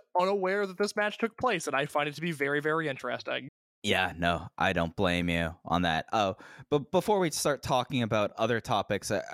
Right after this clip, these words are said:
Speaker 2: I should say, since we didn't say this earlier, the, the Toyman Reunion show will be up on the network until the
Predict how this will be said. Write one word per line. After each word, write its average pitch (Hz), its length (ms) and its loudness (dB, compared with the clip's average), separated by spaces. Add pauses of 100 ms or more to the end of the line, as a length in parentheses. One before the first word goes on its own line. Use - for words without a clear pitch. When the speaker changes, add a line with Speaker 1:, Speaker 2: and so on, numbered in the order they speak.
(160)
Speaker 2:
I 131 120 4
should 135 180 -2
say, - 220 0
since - 200 -8
we 110 120 -2
didn't 98 280 -4
say 104 300 0
this 87 260 -2
earlier, 95 680 2
the, 87 400 0 (640)
the 120 100 2
Toyman 143 480 0
Reunion 107 400 0
show 107 240 0
will 101 140 0
be 104 160 0
up 110 120 -4
on 117 140 0
the 104 80 0
network 101 480 -2
until 151 320 0
the 135 160 -2